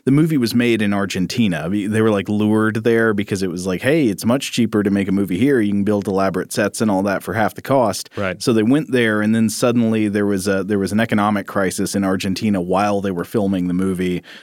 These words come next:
Speaker 1: There was, like, hyperinflation, and then <laughs> they, they didn't have any money to finish the movie with.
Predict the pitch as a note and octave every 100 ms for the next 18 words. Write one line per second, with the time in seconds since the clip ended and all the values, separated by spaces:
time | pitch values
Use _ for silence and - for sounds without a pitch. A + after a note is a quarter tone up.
0 | _ G#2 F#2 G2 - A2+ G#2 G#2 G2 F#2+
1 | A#2 G#2 - G#2+ F#2 F#2+ G2+ G#2 - D#3
2 | A#2+ A#2 A2 G#2 G2+ G2+ G2 G#2 G2+ F#2
3 | F2+ G#2 F#2 - F2 F2 D#2+ C#2 B1 D#2+
4 | _